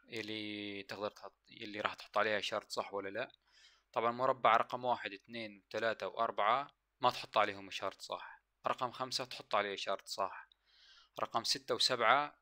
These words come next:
تشيل إشارة الصح. ثمانية وتسعة وعشرة. ثمانية وتسعة وعشرة تحط عليه إشارة صح. رقم، آه، إحداعش، اثناعش، ثلاثطاعش تشيل عليهم إشارة الصح.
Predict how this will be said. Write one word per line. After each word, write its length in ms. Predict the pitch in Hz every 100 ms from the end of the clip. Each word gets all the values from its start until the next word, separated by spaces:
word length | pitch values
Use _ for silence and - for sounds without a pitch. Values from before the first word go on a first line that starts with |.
| _ -
تشيل 180 | 143
إشارة 340 | 127 - 104 -
الصح. 600 | - 123 139 - - - _ _ _ _ _ _ _ _
ثمانية 460 | - 123 139 131 110
وتسعة 420 | 98 - - 107
وعشرة. 640 | 104 120 - 135 151 175 _ _ _ _ _ _ -
ثمانية 440 | - 127 139 123 101
وتسعة 340 | - - 107
وعشرة 300 | 110 123 120
تحط 280 | - - 117
عليه 220 | 113 113
إشارة 300 | - 113 -
صح. 520 | - 131 147 - - _ _ _ _ _ - - - _ _ 117
رقم، 480 | 117 127 123 120 120
آه، 480 | 120 120 117 113
إحداعش، 580 | - - 135 107 - - _
اثناعش، 500 | 135 113 101 - - _ _ _ _ _ -
ثلاثطاعش 840 | 123 117 - 127 104 - - - - - _ _ _ _ _ -
تشيل 260 | - 139
عليهم 280 | 117 120 117
إشارة 300 | 117 123 113
الصح. 640 | - - 143 147 - -